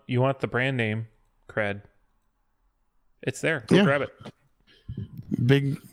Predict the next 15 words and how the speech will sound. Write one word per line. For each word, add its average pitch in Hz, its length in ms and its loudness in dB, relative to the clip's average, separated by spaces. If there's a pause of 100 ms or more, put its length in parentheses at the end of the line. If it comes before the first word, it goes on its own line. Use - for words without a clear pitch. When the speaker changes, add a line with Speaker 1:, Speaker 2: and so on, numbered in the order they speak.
(120)
Speaker 2:
big 139 160 4
letters 135 260 6
on 143 80 6
the 139 60 4
front. 117 220 0
Soldano. 113 540 -2
It 156 60 4
looks 254 260 4
slick. 117 420 -2 (600)
Speaker 1:
Yeah. 131 300 -6 (120)
Speaker 2:
Very 135 200 4
simple. 120 460 0 (800)
Nice 117 180 2
smooth 107 380 0
design. 104 520 -2